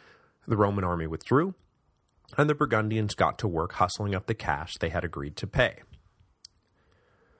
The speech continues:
But that was not the end of it, at least not for Aetius. Agreements were nice, but agreements could be broken. Aetius wanted a more permanent solution to the problem of Burgundian aggression.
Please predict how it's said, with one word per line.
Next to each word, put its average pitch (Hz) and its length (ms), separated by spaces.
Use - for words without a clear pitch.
But 170 420
that 175 260
was 190 180
not 165 240
the 98 120
end 78 160
of - 80
it, - 160
at 113 140
least 123 220
not 92 180
for - 120
Aetius. - 520
Agreements 214 500
were 143 80
nice, 95 540
but - 80
agreements 127 460
could 104 140
be 104 100
broken. 113 380
Aetius 175 360
wanted 127 320
a 123 100
more 117 180
permanent 127 540
solution 80 480
to 92 80
the 87 80
problem 85 580
of - 140
Burgundian 82 560
aggression. 92 540